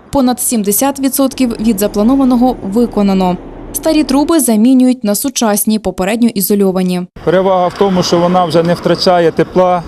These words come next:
Speaker 2: більше тримає тепло, значить, і додає температуру теплоносія до Ц Т П.
Speaker 1: Тепловики паралельно працюють на двох ділянках вулиці Панаса Мирного. Стартували роботи від понеділка.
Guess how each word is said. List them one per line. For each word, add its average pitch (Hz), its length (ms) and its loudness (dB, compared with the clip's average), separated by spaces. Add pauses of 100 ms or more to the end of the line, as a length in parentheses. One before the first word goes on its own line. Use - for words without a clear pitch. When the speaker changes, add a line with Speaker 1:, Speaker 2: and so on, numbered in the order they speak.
(120)
Speaker 2:
більше 160 800 4 (540)
тримає 175 840 4
тепло, 208 400 4
значить, 165 380 -2
і 151 420 2 (480)
додає 175 360 4
температуру 170 680 2
теплоносія 165 840 2 (100)
до 151 100 2
Ц 160 120 -2
Т - 120 -2
П. 110 300 2 (880)
Speaker 1:
Тепловики 320 500 0
паралельно 269 560 2
працюють 240 540 0
на 220 140 2
двох 240 320 0
ділянках 247 520 0
вулиці 240 380 0
Панаса 233 400 0
Мирного. 220 500 2
Стартували 214 580 -2
роботи 220 360 0
від 202 160 -2
понеділка. 190 720 -2